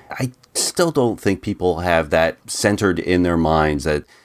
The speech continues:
they think either it's not as bad as people say it is, or this is just like the seasonal flu, a little bit worse or something like that. No, this is a,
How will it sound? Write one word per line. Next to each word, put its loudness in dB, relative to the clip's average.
they 0
think -2
either 2
it's -6
not 2
as -6
bad 2
as -6
people -8
say -2
it 0
is, 0
or 0
this -6
is -6
just -4
like 0
the -6
seasonal -2
flu, -2
a 2
little -4
bit -6
worse -2
or -6
something -4
like 0
that. 0
No, -6
this -4
is -4
a, 4